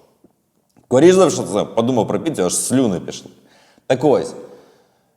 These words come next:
е, скоріш за все, грошей у тебе на це вистачало. Так? Так. Чому таке, блядь, дивне, хуйове побачення? Особливо, якщо ти розумієш, що ти, блядь,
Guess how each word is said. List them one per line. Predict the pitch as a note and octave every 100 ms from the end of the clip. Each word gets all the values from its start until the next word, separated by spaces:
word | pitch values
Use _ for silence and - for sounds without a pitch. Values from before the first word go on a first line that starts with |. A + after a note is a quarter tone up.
| _ _ _ -
е, | G2 G2 G2 G2 F#2+ F#2 - -
скоріш | - D3 G3
за | F3+
все, | - F#3+
грошей | C#3+ B2+ E3
у | D#3+
тебе | C3+ B2
на | A2+
це | A2+ B2
вистачало. | A#2 - A2 G#2 C2+ G1+ - -
Так? | - C3+ B2+ - - - - _ _ _ _
Так. | A#2+ F2 D2 - - - _ _ _ _ _ _ _ _ _ _
Чому | - F3+ F3+ F3 D#3+ A2 D2+ - - - _ _
таке, | C3+ B2+ - E3 D3
блядь, | F#2+ A2 F2+ D#2
дивне, | G2 C#3+ D3 A2 D#2 C2+
хуйове | - D3 G#2+ A2 C3 C3
побачення? | A2 G#2 F2 C#2+ - - - _ _ _ _ _
Особливо, | C3 C3 A#2+ F3+ G3+
якщо | C#3 B2+
ти | B2+
розумієш, | A#2+ G#2+ A2+ E3+ F3 -
що | -
ти, | F2+ C#3+
блядь, | C#3+ G#2